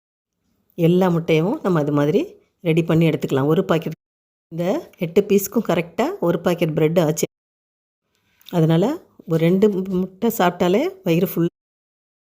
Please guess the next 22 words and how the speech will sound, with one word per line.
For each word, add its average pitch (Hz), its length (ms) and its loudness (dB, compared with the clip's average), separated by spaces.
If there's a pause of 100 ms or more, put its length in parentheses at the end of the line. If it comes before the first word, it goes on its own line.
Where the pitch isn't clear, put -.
(640)
ரெண்டு 180 220 4
முட்டைன்னா 220 340 2 (240)
ஒரு 185 180 6
முட்டை 226 240 0
தான் 214 140 0
அது, 135 100 -4 (140)
பாதி 170 280 2
பாதி. 165 160 -2 (640)
சாப்பிட்றவங்கன்னா 165 600 0 (640)
மூணு 190 240 4
சாப்பிட்டா 180 280 0 (100)
போதும், 147 260 -2 (420)
அப்படியே 170 240 0 (100)
டின்னர் 170 320 2
முடிச்சு. 151 220 -4 (540)
இப்போ 220 180 -2 (140)
எண்ணெய் 170 220 2
காஞ்ச 160 300 2
உடனே 156 180 0 (140)
அதில் 143 240 -2
போடலாம். 135 340 -2 (2500)
மெதுவா 165 260 2